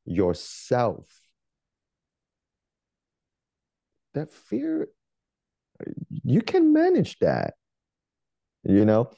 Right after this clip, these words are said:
it's not like that person is walking around with an A K. Yeah, then maybe go talking to them, eh, you know, like, I already saw him let off a couple shots,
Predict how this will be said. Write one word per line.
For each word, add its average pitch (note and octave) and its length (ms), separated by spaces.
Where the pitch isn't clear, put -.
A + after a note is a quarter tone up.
it's D3 140
not B3+ 140
like A3 140
that D#3+ 180
person G3 320
is C#3+ 100
walking D3 320
around C#3 280
with A2 120
an G2+ 100
A B2+ 220
K. A#2 320
Yeah, A#3 240
then D#3+ 220
maybe D#3 340
go E3 180
talking D3 340
to C3 80
them, A2+ 280
eh, A#2 300
you C#3+ 160
know, C3 280
like, A2 220
I C3+ 60
already E3 260
saw F3 240
him D3+ 200
let F3 180
off E3 140
a C3+ 80
couple D#3 240
shots, - 540